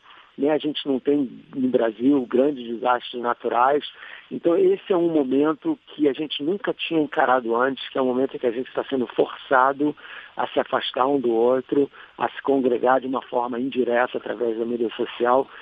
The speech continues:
que nos força a pensar de novo no que que a gente tá fazendo aqui, né?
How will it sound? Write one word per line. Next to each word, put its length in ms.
que 340
nos 360
força 640
a 100
pensar 560
de 120
novo 720
no 100
que 160
que 140
a 40
gente 480
tá 100
fazendo 420
aqui, 400
né? 200